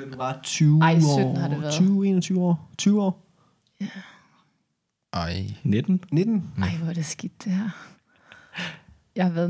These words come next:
Speaker 2: en
Speaker 1: Hvor gammel er du nu?
Speaker 2: Jeg er toogtyve nu.
Speaker 1: Okay.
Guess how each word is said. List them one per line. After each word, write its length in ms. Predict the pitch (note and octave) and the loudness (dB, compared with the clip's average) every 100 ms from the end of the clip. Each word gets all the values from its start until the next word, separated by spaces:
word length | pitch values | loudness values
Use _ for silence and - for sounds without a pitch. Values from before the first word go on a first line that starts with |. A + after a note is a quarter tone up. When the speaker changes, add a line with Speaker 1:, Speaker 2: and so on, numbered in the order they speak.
| E3+ | -4
Speaker 2:
en 120 | E3 - | -8 -2
Speaker 1:
Hvor 100 | C#3 | 0
gammel 280 | C#3 E3 E3 | 2 4 4
er 60 | |
du 80 | D3+ | 2
nu? 200 | C#3+ C#3 - - _ | 0 -2 -6 -20 _
Speaker 2:
Jeg 80 | F#3+ | -2
er 40 | |
toogtyve 560 | G#3+ - G#3+ E3 - F3+ | -2 -2 -4 -4 -4 -2
nu. 100 | E3+ E3 - _ | -2 -4 -6 _
Speaker 1:
Okay. 180 | - | -20